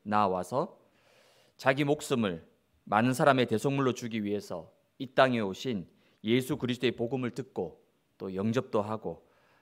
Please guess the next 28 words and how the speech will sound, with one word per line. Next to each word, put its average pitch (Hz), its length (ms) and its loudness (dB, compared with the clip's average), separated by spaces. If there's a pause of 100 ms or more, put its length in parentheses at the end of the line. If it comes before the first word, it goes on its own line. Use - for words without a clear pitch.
(100)
또 104 120 -6
예배 127 240 4
이후에는 127 640 2 (240)
행사와 151 580 2
친교, 147 580 -4 (380)
어, 90 320 -16
교제의 117 400 2
축복을 160 400 -4
누리면서 117 720 -4 (200)
많은 107 340 -6
응대-, 127 280 -2 (160)
은-, 131 160 -6 (140)
은혜와 127 640 0
응답을, 107 720 0
어, 87 320 -12
받게 107 240 -10
되었습니다. - 640 -10 (1160)
특별히 175 280 2
지난 135 300 2
몇 127 140 2
주간의, 120 640 -2
어, 90 180 -12
갑작스러운 135 720 0
이 107 160 -6
폭염 175 360 -2
속에서도 104 640 -6 (920)
낮에 117 480 4
뭐 82 360 -12